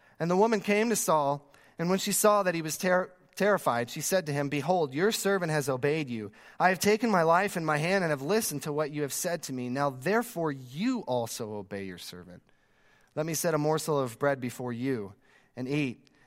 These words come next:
that you may have strength when you go your way." He refused and said, "I will not eat," but his servants together with the woman urged him, and he listened to their words. So he arose from the earth and sat on the bed.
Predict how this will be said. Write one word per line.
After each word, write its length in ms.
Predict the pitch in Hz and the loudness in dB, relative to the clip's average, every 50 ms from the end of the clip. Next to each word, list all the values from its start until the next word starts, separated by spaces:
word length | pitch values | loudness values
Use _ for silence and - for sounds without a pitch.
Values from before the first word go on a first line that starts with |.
| _ - | _ -6
that 100 | 135 135 | -4 -2
you 100 | 147 160 | 0 2
may 120 | 160 156 | 2 4
have 160 | 147 139 131 | 4 2 0
strength 640 | - - - 160 160 156 143 127 - - - - _ | -2 -2 2 2 2 2 2 0 -4 -10 -18 -20 _
when 160 | _ 127 123 123 | _ -8 -6 -6
you 80 | 127 | -4
go 220 | 120 123 131 127 127 | -2 0 0 0 0
your 180 | 127 127 127 | 0 -2 -2
way." 300 | 123 113 107 104 101 101 - _ _ _ _ _ _ _ _ _ _ _ _ _ _ _ _ - - | -2 -2 -4 -4 -6 -10 -14 _ _ _ _ _ _ _ _ _ _ _ _ _ _ _ _ -16 -6
He 100 | 147 151 | -4 -2
refused 580 | 151 143 - - 156 165 160 151 139 123 - 135 | -2 -2 -2 0 0 2 2 2 2 0 -2 -6
and 120 | 131 123 | -6 -4
said, 180 | - 151 143 147 | -2 2 4 4
"I 60 | 147 | 4
will 160 | 160 190 208 | 4 2 4
not 180 | 196 156 139 131 | 4 4 2 2
eat," 300 | 127 127 135 127 107 107 | 0 -2 -4 -6 0 2
but 420 | 147 165 160 139 143 - - - - _ - - _ _ | 4 4 4 2 0 -4 -8 -18 -20 _ -20 -20 _ _
his 120 | - 143 | -4 -4
servants 380 | - - 180 180 180 185 175 - | 2 2 2 2 2 0 -4 -4
together 540 | - 160 143 151 147 139 143 143 151 151 - _ _ _ - - _ _ - | -4 0 2 2 4 4 2 2 0 -2 -6 _ _ _ -20 -20 _ _ -8
with 100 | 151 151 | -6 -4
the 80 | 156 | -2
woman 320 | 143 147 160 165 156 151 139 - | 0 2 2 2 2 0 2 2
urged 380 | 160 165 165 165 147 - - - | 2 4 4 2 0 -4 -6 -6
him, 280 | 127 107 90 90 92 - _ _ _ _ _ _ _ _ _ | -8 -8 -8 -10 -14 -18 _ _ _ _ _ _ _ _ _
and 100 | 107 113 | -10 -10
he 60 | 110 | -6
listened 640 | 113 123 139 156 151 - 165 156 151 151 156 151 143 - _ _ _ | -2 0 0 0 0 -2 -4 -6 -6 -8 -8 -10 -14 -16 _ _ _
to 80 | - 117 | -16 -12
their 160 | 113 110 107 | -8 -8 -6
words. 580 | 104 104 101 95 92 90 95 95 - - - - _ _ _ _ _ _ _ | -6 -6 -6 -6 -8 -10 -14 -18 -20 -20 -20 -20 _ _ _ _ _ _ _
So 140 | - - 139 | -8 -4 0
he 120 | 139 139 | 0 2
arose 400 | 135 139 143 151 165 170 160 - | 4 4 4 4 4 2 0 -4
from 100 | 175 175 | -4 -4
the 120 | 170 156 | -2 0
earth 280 | 135 123 120 120 120 - | 0 0 0 -2 -4 -6
and 100 | - 113 | -10 -10
sat 280 | - - 147 139 139 143 | -4 0 2 2 4 2
on 80 | 143 | 2
the 80 | 143 135 | 0 -2
bed. 340 | 110 113 104 95 95 92 | -4 -4 -4 -4 -6 -8